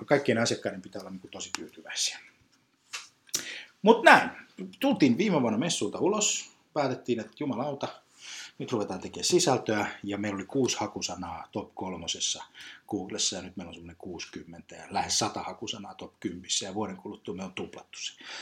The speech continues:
tuplattu se homma. Videoita on tehty ihan sataviisikymmentä kappaletta, ää, blogeja vaikka kuinka paljon, ja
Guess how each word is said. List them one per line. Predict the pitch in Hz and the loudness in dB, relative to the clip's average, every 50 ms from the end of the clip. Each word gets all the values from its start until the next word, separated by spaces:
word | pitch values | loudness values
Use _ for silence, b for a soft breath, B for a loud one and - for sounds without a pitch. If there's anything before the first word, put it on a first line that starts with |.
| B B B | B B B
tuplattu | - 127 113 117 113 104 - - 110 | 2 2 2 2 0 -4 -4 -6 -6
se | - 110 | -6 -6
homma. | 98 98 90 87 87 98 | -6 -8 -8 -8 -2 4
Videoita | 113 147 147 143 131 120 120 - 120 110 | 6 8 8 8 8 6 4 2 0 0
on | 107 104 - | 0 -2 -2
tehty | - 104 - - 107 98 - - 117 | -4 -4 -4 -6 -8 -10 -8 -8 -8
ihan | 107 104 98 92 90 - _ _ _ _ _ _ _ b b b b b b - | -8 -8 -8 -8 -10 -14 _ _ _ _ _ _ _ b b b b b b -10
sataviisikymmentä | - 110 101 98 95 101 101 - - - - - | -10 -8 -8 -6 -4 -4 -4 -4 -4 -8 -10 -12
kappaletta, | - - - _ - 92 92 - _ - - - B B B B B B B B _ | -14 -16 -12 _ -10 -10 -10 -12 _ -12 -12 -12 B B B B B B B B _
ää, | - 90 87 87 - - - - - - _ | -8 -8 -8 -8 -10 -14 -16 -18 -18 -8 _
blogeja | - 117 113 110 113 101 98 95 90 - - - | 0 0 2 2 2 0 0 0 -4 -6 -10 -12
vaikka | - - - - | -14 -12 -12 -12
kuinka | - - 101 98 - - - | -10 -10 -10 -10 -10 -14 -14
paljon, | - - 82 87 - 85 82 80 80 80 | -10 -10 -8 -8 -8 -10 -10 -12 -12 -14
ja | 80 - 80 | -14 -16 -16